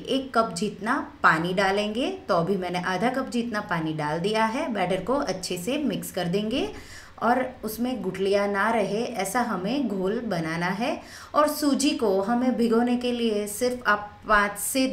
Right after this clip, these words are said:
दस मिनट साइड में रखोगे तो भी ये फूल जाती है। बचा हुआ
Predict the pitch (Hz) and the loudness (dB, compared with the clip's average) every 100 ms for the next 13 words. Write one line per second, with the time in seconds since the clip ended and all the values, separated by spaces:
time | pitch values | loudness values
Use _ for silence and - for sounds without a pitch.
0 | 180 233 269 262 240 240 240 233 208 202 | 0 2 2 2 -2 -2 0 0 0 0
1 | 226 220 - 233 208 165 170 214 220 226 | -2 -4 -4 -4 -2 -2 -4 -2 0 0
2 | 202 196 269 - 208 185 175 190 180 220 | 0 -2 -4 -4 -2 -2 0 0 0 -4
3 | 226 349 427 - - - - - - - | -2 -2 -4 -12 -18 -18 -18 -20 -20 -20
4 | - - - - - 262 285 320 269 226 | -20 -20 -20 -20 -4 -2 2 2 2 2
5 | 240 | 2